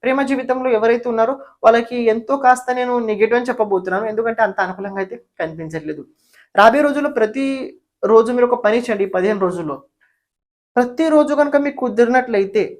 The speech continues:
నవగ్రహ స్తోత్రాన్ని ఇరవై ఒక సార్లు చదువుకోండి. నవగ్రహ స్తోత్రాన్ని, నవగ్రహ స్తోత్రం కనుక చదువుకున్నట్లయితే ఏమవుతుందంటే నక్షత్ర దోషం ఏదైతే ఉందో అది తొలగిపోద్ది.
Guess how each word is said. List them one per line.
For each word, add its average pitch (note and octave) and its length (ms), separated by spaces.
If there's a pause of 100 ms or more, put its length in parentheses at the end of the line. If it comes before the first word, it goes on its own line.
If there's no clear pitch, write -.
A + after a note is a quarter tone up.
(260)
నవగ్రహ B3 560
స్తోత్రాన్ని G#3 680 (120)
ఇరవై A3 300
ఒక B3+ 160
సార్లు A#3 200
చదువుకోండి. E3+ 480 (240)
నవగ్రహ F#3+ 420
స్తోత్రాన్ని, D#3 560 (380)
నవగ్రహ C4 400
స్తోత్రం C#4 380
కనుక C#4 240
చదువుకున్నట్లయితే A#3+ 640
ఏమవుతుందంటే G#3+ 520 (100)
నక్షత్ర D4+ 540
దోషం B3 320
ఏదైతే G#3 280
ఉందో F3+ 120
అది G#3+ 220
తొలగిపోద్ది. E3+ 580